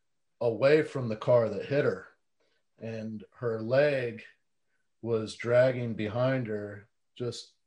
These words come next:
a piece of muscle was keeping it on, uh,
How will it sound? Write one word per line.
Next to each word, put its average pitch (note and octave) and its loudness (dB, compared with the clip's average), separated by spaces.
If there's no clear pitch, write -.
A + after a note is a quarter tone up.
a A2 -12
piece C3 -8
of G2 -4
muscle A2 0
was F#2+ -12
keeping A#2+ -6
it G2 -8
on, G2+ -6
uh, F#2 -6